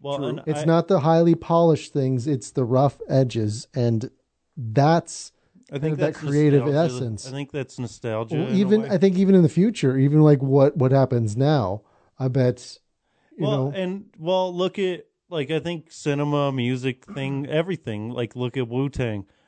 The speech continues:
Speaker 1: back in the day is, like, uh, it was very raw, and they have shit, you know, the songs talking about, you know.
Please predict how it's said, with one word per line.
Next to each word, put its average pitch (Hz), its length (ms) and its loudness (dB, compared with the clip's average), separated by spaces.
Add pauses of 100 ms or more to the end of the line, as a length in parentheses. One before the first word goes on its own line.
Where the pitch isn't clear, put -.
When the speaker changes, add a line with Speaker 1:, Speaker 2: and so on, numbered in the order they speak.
(160)
Speaker 1:
back 123 260 -4
in 120 80 -6
the 117 80 -4
day 117 320 -2
is, 107 180 -6
like, 113 320 -4 (600)
uh, 127 400 -4
it 151 60 -2
was 139 160 0
very 139 460 0
raw, 127 380 0
and 123 120 -2
they 131 100 0
have 147 260 0
shit, 156 440 -4 (200)
you 160 300 -12
know, 151 280 -4
the 135 60 -10
songs 156 540 -4
talking 123 380 -4
about, 117 460 -6 (600)
you 139 160 -12
know. 117 240 -8